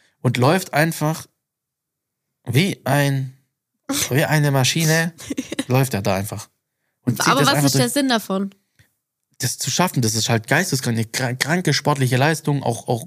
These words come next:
Speaker 1: psy-, also physisch und psychisch krank. Das kann man sich ja nicht vorstellen.
Speaker 2: Ich, also
Speaker 1: Wie
Speaker 2: ich
Speaker 1: der,
Speaker 2: find
Speaker 1: wie
Speaker 2: das
Speaker 1: der, was ist für ein Team, was für ein Aufwand, was, wie der leiden
Speaker 2: Ich
Speaker 1: muss.
Speaker 2: find das nur krank.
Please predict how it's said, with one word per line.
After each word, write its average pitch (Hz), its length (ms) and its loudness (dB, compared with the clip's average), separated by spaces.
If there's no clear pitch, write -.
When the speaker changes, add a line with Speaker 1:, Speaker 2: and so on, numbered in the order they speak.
Speaker 1:
psy-, - 500 -8
also 120 220 -4
physisch 151 560 -2
und 147 160 -2
psychisch 147 540 -2
krank. 165 380 0
Das 117 280 -6
kann 135 120 2
man 131 80 4
sich 120 80 0
ja 120 80 2
nicht 113 140 -2
vorstellen. - 420 -4
Speaker 2:
Ich, - 220 -10
also 196 120 -6
Speaker 1:
Wie 156 60 4
Speaker 2:
ich 127 40 2
Speaker 1:
der, 127 140 4
Speaker 2:
find 127 100 2
Speaker 1:
wie 139 40 2
Speaker 2:
das 120 220 0
Speaker 1:
der, 131 260 -8
was 135 160 -2
ist 139 100 -4
für 127 120 0
ein 131 160 0
Team, 180 240 -2
was 131 100 0
für 135 80 -2
ein 135 60 -4
Aufwand, 139 340 0
was, 117 240 -2
wie 127 80 2
der 120 140 2
leiden 147 360 0
Speaker 2:
Ich 120 60 2
Speaker 1:
muss. 131 100 4
Speaker 2:
find 101 80 0
das 98 140 -4
nur 254 180 -2
krank. 175 420 -2